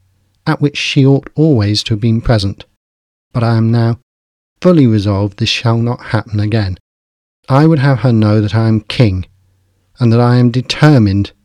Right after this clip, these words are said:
to make my authority respected, and for the future I shall insist and command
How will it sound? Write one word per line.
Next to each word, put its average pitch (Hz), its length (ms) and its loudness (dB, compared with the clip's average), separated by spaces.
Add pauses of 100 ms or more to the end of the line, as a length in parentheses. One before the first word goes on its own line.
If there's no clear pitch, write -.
to - 80 -6
make 107 200 -2
my 104 200 -4
authority 120 600 -2
respected, - 840 -8 (680)
and 131 360 2
for - 80 -4
the 110 80 -2
future 135 500 -2 (720)
I 123 180 -2
shall 123 240 -4
insist 117 800 -4
and 123 160 -6
command 113 800 -2